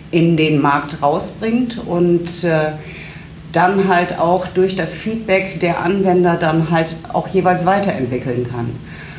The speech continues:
Auf der anderen Seite ist es auch so, da wo dann vielleicht, äh, vielleicht der Fokus bei den Entwicklern erst drauf gelegen hat und die das für ein ganz tolles Produkt gehalten haben,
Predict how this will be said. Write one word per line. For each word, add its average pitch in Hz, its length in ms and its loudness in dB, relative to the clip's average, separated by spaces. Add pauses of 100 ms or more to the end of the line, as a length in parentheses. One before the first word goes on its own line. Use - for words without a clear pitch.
(100)
Auf 165 100 -6
der 175 140 2
anderen 202 340 4
Seite 185 240 4
ist 180 180 -4
es 185 140 -4
auch 170 200 0
so, 180 300 2 (140)
da 185 380 2
wo 185 160 2
dann 180 200 2
vielleicht, 165 720 0
äh, 151 260 0 (420)
vielleicht 170 340 2
der 160 80 2
Fokus 208 460 -2
bei 160 140 2
den 160 140 2
Entwicklern 165 540 2
erst - 340 -4
drauf 147 260 0
gelegen 143 480 2
hat 120 340 -2
und 151 220 -2
die 165 60 2
das 156 200 0
für 165 120 -2
ein 151 80 2
ganz 214 240 2
tolles 185 280 0
Produkt 185 400 0
gehalten 135 500 2
haben, 120 380 0